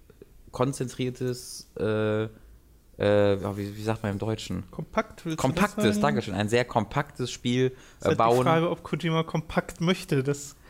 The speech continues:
Speaker 1: Das
Speaker 2: kann
Speaker 1: ist halt,
Speaker 2: ich
Speaker 1: ja, das ist tatsächlich
Speaker 2: ja.
Speaker 1: die Frage, aber das ist halt, ah, das ist so,
Speaker 2: Weil er
Speaker 1: ich find
Speaker 2: denkt
Speaker 1: das so
Speaker 2: ja eher
Speaker 1: interessant.
Speaker 2: immer groß, ne? <laughs>
Speaker 1: Genau, er denkt, aber ich mein, äh, kompakt ist halt das Anti-Metal Gear fünf, ne? Das,
Speaker 2: <laughs> Ja.
Speaker 1: das ist halt, also das
Speaker 2: Das
Speaker 1: Spiel
Speaker 2: stimmt.
Speaker 1: ist sehr, sehr viele Dinge, aber nicht kompakt.
Speaker 2: Nee.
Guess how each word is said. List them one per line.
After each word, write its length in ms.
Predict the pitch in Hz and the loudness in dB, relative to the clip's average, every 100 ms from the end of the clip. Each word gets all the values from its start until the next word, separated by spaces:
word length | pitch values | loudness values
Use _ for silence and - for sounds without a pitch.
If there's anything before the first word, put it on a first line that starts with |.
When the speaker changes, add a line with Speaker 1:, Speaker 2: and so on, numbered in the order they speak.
| - | -2
Speaker 1:
Das 100 | 160 | 2
Speaker 2:
kann 40 | 160 | 4
Speaker 1:
ist 40 | |
halt, 120 | 175 | 2
Speaker 2:
ich 60 | 185 | 4
Speaker 1:
ja, 80 | 185 | 2
das 120 | 185 | 2
ist 60 | 185 | -2
tatsächlich 360 | 185 - 117 110 | -2 0 -2 -4
Speaker 2:
ja. 40 | |
Speaker 1:
die 80 | 110 | -6
Frage, 300 | - 98 95 | -2 0 2
aber 120 | 113 | 2
das 140 | 135 | 0
ist 160 | 139 - | -6 -8
halt, 160 | 135 123 | -6 -2
ah, 420 | 120 131 123 120 | -2 -2 -2 -4
das 100 | 113 | -6
ist 120 | 120 - | -10 -10
so, 100 | 117 | -4
Speaker 2:
Weil 80 | |
er 100 | 147 147 | -2 0
Speaker 1:
ich 40 | |
find 40 | |
Speaker 2:
denkt 120 | 156 156 | 2 4
Speaker 1:
das 60 | |
so 60 | 190 | 4
Speaker 2:
ja 40 | 170 | 4
eher 40 | 165 180 | 6 6
Speaker 1:
interessant. 80 | 170 | 4
Speaker 2:
immer 80 | 175 | 2
groß, 420 | 160 160 151 - | 4 4 4 2
ne? 200 | 214 175 - | 2 2 4
<laughs> 140 | 196 247 | 4 4
Speaker 1:
Genau, 240 | 123 110 | 4 4
er 80 | 101 | 4
denkt, 160 | 131 - | 2 2
aber 100 | 175 | 2
ich 60 | |
mein, 180 | 180 180 - - - - - - | 2 0 -2 -14 -20 -20 -20 -16
äh, 320 | - 98 127 123 | -8 -4 -2 0
kompakt 400 | 160 143 131 - | -2 0 -2 -2
ist 100 | 143 | 0
halt 100 | 147 | 0
das 120 | 135 | 0
Anti-Metal 560 | 127 147 - 139 135 135 | 0 0 0 0 0 0
Gear 120 | 131 | 0
fünf, 380 | - 110 90 92 | 2 0 0 -2
ne? 260 | 101 156 - - - _ - | 0 0 -6 -20 -20 _ -4
Das, 540 | 170 - - 214 - 240 | 0 2 2 2 -2 -2
Speaker 2:
<laughs> 140 | - | 0
Ja. 80 | 226 170 | 0 0
Speaker 1:
das 140 | 107 | -4
ist 120 | 120 | -2
halt, 140 | 135 120 | 2 4
also 160 | 120 | 4
das 120 | 123 123 | 2 0
Speaker 2:
Das 80 | - | -2
Speaker 1:
Spiel 160 | 151 | -2
Speaker 2:
stimmt. 100 | 135 | -2
Speaker 1:
ist 40 | - | 2
sehr, 240 | 147 185 | 4 4
sehr 120 | 175 165 | 4 2
viele 220 | 170 143 | -2 -2
Dinge, 280 | 143 143 120 | 0 2 2
aber 180 | 123 | 2
nicht 260 | 123 151 - | 2 -2 -6
kompakt. 420 | - 143 - 220 | -2 -2 0 -2
Speaker 2:
Nee. 380 | 175 165 160 165 | -2 0 2 0